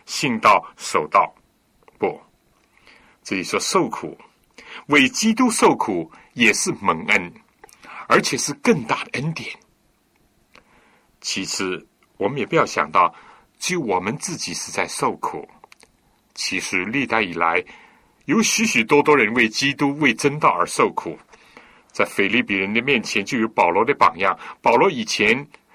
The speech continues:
为了把福音带到腓立比，他受苦直到今天，他还是为了信徒的利益，为了传扬天国的福音而受苦。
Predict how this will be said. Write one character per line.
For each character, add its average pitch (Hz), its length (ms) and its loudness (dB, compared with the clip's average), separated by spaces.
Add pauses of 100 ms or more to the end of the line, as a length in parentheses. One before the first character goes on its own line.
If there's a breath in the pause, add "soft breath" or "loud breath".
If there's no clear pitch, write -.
(220 loud breath)
为 131 140 2
了 113 260 4 (280 loud breath)
把 101 140 4
福 - 180 -2
音 131 140 -2
带 123 140 2
到 110 80 4
腓 92 220 -2
立 120 120 2
比， 104 160 -4
他 113 160 -4
受 117 240 0
苦 90 220 -10
直 107 160 -8
到 113 140 4
今 98 200 -6
天， 82 300 -6 (840 soft breath)
他 - 120 0
还 - 240 -2
是 - 160 -6
为 165 120 0
了 98 120 -2
信 160 280 -6
徒 - 140 -12
的 95 120 -2
利 127 220 -4
益， 101 240 -6 (200 loud breath)
为 127 100 2
了 117 80 4
传 98 240 -2
扬 107 160 0
天 180 260 -4
国 156 140 -4
的 101 60 -4
福 - 200 -8
音 127 240 -4 (280 loud breath)
而 95 180 2
受 127 300 2
苦。 76 280 -8